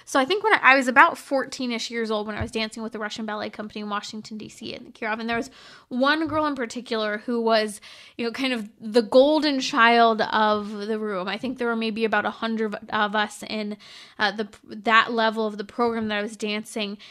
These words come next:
and, you know, she received a lot of great attention. She was extremely talented, extremely talented, and this is one of those people who was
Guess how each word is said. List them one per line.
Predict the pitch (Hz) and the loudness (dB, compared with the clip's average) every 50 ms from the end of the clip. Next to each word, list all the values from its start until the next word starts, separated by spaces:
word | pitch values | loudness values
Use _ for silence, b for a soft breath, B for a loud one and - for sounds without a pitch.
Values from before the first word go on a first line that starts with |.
| B B B | B B B
and, | 226 226 220 220 214 208 208 202 | -4 -2 0 0 -2 -2 -6 -8
you | 170 214 | -8 -8
know, | 214 202 202 214 - | -8 -8 -8 -8 -10
she | - - - 226 | -12 -10 -8 -6
received | 226 220 - - 220 202 | -8 -6 -6 -8 -6 -6
a | 214 202 | -6 -8
lot | 220 - - - - - 247 220 | -8 -8 -10 -10 -2 0 0 0
of | 214 220 220 | 0 -4 -8
great | - - 269 269 254 - - | -4 0 0 2 0 0 -2
attention. | 208 202 - - - 254 240 220 - 220 | -8 -10 -8 -6 -4 -4 -4 -4 -6 -8
She | 202 - - 262 | -8 -6 -6 -6
was | 254 262 | -8 -8
extremely | - - - - - - - - - - 269 294 302 302 320 320 311 311 294 254 233 220 202 202 | -10 -10 -10 -8 -6 -6 -8 -8 -10 -12 -12 -8 -4 -2 0 0 0 0 0 0 -2 -4 -4 -6
talented, | - - - 220 208 214 214 214 - - - 202 - 196 196 B B B B B B B | -10 -6 -2 -2 -2 0 -2 -6 -8 -10 -12 -12 -12 -12 -16 B B B B B B B
extremely | _ - - - - - 339 330 330 330 311 277 | _ -8 -8 -8 -6 -4 -2 -2 0 0 0 -2
talented, | 262 - - 240 240 247 254 247 254 240 208 - - | -4 -6 -4 -4 -2 -2 -2 -4 -4 -6 -6 -6 -6
and | 233 240 240 226 226 202 | -6 -6 -4 -4 -4 -4
this | 214 220 226 240 - - | -2 -4 -4 -4 -8 -8
is | 311 311 294 | -8 -8 -6
one | 302 262 220 220 | -4 -4 -4 -4
of | 220 | -4
those | 226 233 - | -6 -8 -8
people | - - 320 330 - - - 226 | -6 -6 -6 -4 -4 -4 -6 -4
who | 226 240 233 | -4 -2 0
was | 226 226 226 220 208 | 0 2 0 0 -2